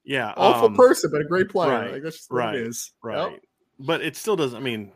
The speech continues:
Speaker 1: it still doesn't mean he wasn't a, a cha-, a, a great player, you
Speaker 2: Yeah.
Speaker 1: know? So anyway, that's it. That's gonna do it for today's show, Ryan. I thought that was an interesting way to end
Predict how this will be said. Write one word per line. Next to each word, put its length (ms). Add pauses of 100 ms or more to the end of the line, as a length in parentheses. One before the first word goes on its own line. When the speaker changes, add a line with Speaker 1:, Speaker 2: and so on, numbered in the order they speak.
Speaker 1:
it 140
still 200
doesn't 200
mean 120
he 80
wasn't 320
a, 80 (140)
a 80
cha-, 320
a, 300
a 20
great 580
player, 420 (520)
you 80
Speaker 2:
Yeah. 60
Speaker 1:
know? 240 (960)
So 360
anyway, 500 (400)
that's 260
it. 140
That's 180
gonna 160
do 100
it 80
for 100
today's 260
show, 240
Ryan. 220
I 40
thought 200
that 80
was 100
an 80
interesting 440
way 140
to 100
end 340